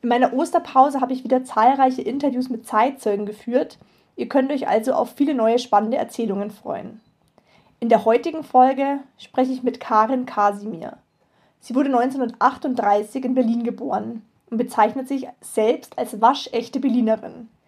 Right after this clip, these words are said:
Ihre Großeltern kamen aus Schlesien, was damals eine große Bedeutung hatte. Während des Krieges evakuierte sie mit ihrer Mutter zusammen in den Spreewald,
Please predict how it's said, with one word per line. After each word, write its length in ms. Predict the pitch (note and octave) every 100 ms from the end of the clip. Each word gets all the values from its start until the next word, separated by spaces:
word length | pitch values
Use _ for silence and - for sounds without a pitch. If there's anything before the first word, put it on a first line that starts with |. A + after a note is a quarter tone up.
| _ _ _
Ihre 180 | B3+ A#3
Großeltern 640 | C#4 A#3 C#4 B3 C#4 C4+
kamen 260 | B3+ A3+ A#3+
aus 160 | A3+ B3+
Schlesien, 800 | A#3 A3+ A#3 G3 F3+ E3 G#3+ - _ _
was 180 | A#3 A3+
damals 300 | G#3+ A3 A#3
eine 180 | G#3+ G#3+
große 360 | G#3+ A3+ B3+
Bedeutung 500 | C4+ A#3 C#3 G#3+ G3
hatte. 400 | - - - A3+ - - - _ _ _ _ _
Während 200 | B3 C#4
des 140 | C4 -
Krieges 440 | D4 D4+ E4 -
evakuierte 560 | A3+ B3 - C4 C#4+ C#4
sie 120 | C4+
mit 140 | B3+
ihrer 140 | B3+ A3+
Mutter 320 | B3+ B3+ C#4
zusammen 400 | B3+ A#3+ G#3+ A#3
in 80 | B3
den 120 | C4
Spreewald, 840 | - G#3+ A3+ A3+ G3+ - - -